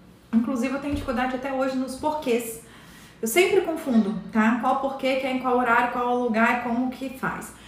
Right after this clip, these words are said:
E aí eu tenho um negocinho no, no WhatsApp que eu mando pra mim mesma.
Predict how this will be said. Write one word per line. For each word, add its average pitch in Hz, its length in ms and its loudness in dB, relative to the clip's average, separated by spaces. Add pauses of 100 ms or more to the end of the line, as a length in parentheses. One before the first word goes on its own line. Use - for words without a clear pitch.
(240)
E 339 160 0
aí 320 200 4
eu 349 120 2
tenho 359 260 -2
um 370 380 0
negocinho 302 580 0
no, 285 220 2
no 269 160 0
WhatsApp 262 640 0
que - 120 -8
eu 240 60 2
mando 226 220 6
pra 233 140 0
mim 285 140 -2
mesma. 196 560 -2